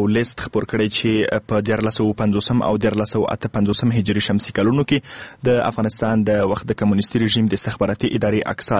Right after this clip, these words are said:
لخوا وژل شوي دي. د حفیظ الله امین د حکومت پر مهال د دې قربانیانو څو لیستونه د کورنۍ چارو د وزارت پر دیوال وځړول شول،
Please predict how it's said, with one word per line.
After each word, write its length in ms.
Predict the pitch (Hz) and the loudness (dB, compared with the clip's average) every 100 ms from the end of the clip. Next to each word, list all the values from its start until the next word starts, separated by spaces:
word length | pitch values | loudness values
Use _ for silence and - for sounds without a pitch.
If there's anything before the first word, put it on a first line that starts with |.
| 87 | 0
لخوا 200 | - 90 | 0 0
وژل 200 | 101 107 - | 0 0 0
شوي 180 | 107 107 | 0 2
دي. 60 | 113 - - - - | 0 -2 -18 -6 0
د 80 | 151 | 0
حفیظ 300 | 147 139 117 | 2 2 2
الله 240 | 117 - 110 | 2 0 2
امین 220 | 117 110 | 2 2
د 80 | 110 | 0
حکومت 320 | 110 110 107 - | 0 0 -2 -2
پر 80 | 101 | -2
مهال 240 | 107 113 104 | 0 0 0
د 60 | 104 | 0
دې 120 | 104 104 | 0 -2
قربانیانو 440 | 95 101 101 104 - | 0 0 2 0 0
څو 140 | 98 95 | -2 0
لیستونه 380 | - 123 127 127 120 | 0 0 2 2 0
د 80 | - | 0
کورنۍ 340 | 107 110 110 - | 0 2 0 -2
چارو 200 | 101 110 - | 0 0 2
د 80 | 101 | 0
وزارت 320 | 101 104 104 - | 0 0 -4 -4
پر 120 | 107 101 101 | -2 -2 0
دیوال 320 | 101 104 95 | 2 2 0
وځړول 400 | 98 101 104 104 | 0 0 0 0
شول، 180 | 117 | 0